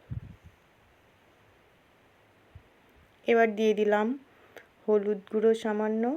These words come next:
লঙ্কা গুঁড়ো, এখানে কাশ্মীরি লঙ্কা গুঁড়ো দিলাম হাফ চামচ, আর হলুদ গুঁড়োও দিয়েছি হাফ চামচ। আবারও আমি একসঙ্গে ভালো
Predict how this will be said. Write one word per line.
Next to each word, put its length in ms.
লঙ্কা 420
গুঁড়ো, 300
এখানে 240
কাশ্মীরি 520
লঙ্কা 320
গুঁড়ো 180
দিলাম 300
হাফ 140
চামচ, 340
আর 280
হলুদ 340
গুঁড়োও 300
দিয়েছি 300
হাফ 140
চামচ। 320
আবারও 420
আমি 120
একসঙ্গে 440
ভালো 260